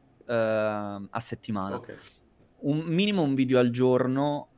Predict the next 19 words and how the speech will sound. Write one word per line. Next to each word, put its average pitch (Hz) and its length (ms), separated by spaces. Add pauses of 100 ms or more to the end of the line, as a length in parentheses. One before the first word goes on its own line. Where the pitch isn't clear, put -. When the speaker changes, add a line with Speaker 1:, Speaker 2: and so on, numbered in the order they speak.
Speaker 1:
sul - 260
secondo, 113 840 (100)
Speaker 2:
Sì. - 220 (180)
Speaker 1:
e 131 500
sul 160 200
terzo 220 460
ancora 147 360
un 143 80
alt-, 135 260
un, 143 120
almeno 143 380
un 143 100
video 123 260
al 117 100
giorno, 107 400
anche 110 240
lì. 98 240 (160)
Ehm, 123 380
lì 165 320